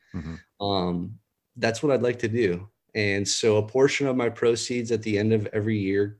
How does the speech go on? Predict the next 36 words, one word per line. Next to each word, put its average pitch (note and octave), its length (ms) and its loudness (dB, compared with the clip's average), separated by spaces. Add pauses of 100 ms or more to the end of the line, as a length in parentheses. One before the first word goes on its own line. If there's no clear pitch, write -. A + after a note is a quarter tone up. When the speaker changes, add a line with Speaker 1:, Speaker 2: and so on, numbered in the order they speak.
Speaker 2:
go G#2+ 180 6
towards, G#2 720 0 (480)
uh, G#2 260 2
a G#2+ 60 -4
nonprofit, A2 880 0
which - 500 -4 (140)
my A2 160 2
best G#2 240 2
friend's A2 280 0
mom G#2 280 0
and G#2+ 80 0
I G#2 100 0
started G#2 480 0
in G2+ 160 0
his G2 240 0
name, G2+ 240 0
called G#2 200 2
Rob's G2 300 0
Rescue. E3 460 0 (420)
Speaker 1:
Nice. C#3+ 140 -14 (360)
Speaker 2:
And G#2 520 2 (220)
we A2+ 200 0
donate A#2 400 2
money A2 280 2
to, G#2 500 0
um, F2+ 480 -6 (220)
the G#2+ 120 0
cancer A#2 440 0
floor G#2 280 2
at F#2+ 80 2
All G2+ 140 2
Children's G#2+ 360 -2
Hospital F#2 440 -2
in F2+ 80 -2
Saint - 240 -4
Pete. - 300 -10